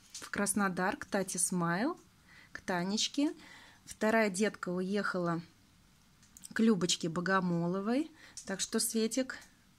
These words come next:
твой цветочек уже разъезжается. Если даст ещё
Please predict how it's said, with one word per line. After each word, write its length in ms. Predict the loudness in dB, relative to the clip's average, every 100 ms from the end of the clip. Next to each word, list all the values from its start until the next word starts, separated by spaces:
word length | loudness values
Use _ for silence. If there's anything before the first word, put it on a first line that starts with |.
| _ -20 -20 -20 -14 -6
твой 260 | -2 0
цветочек 720 | 0 -2 -2 0 2 0 -2
уже 420 | -2 0 2 2 2 -2 -6
разъезжается. 1000 | -4 0 2 2 2 2 0 -2 -6 -8 -14 -20 -20 -16 -8
Если 240 | -4 -2
даст 340 | 2 2 2 0
ещё 400 | 2 2 0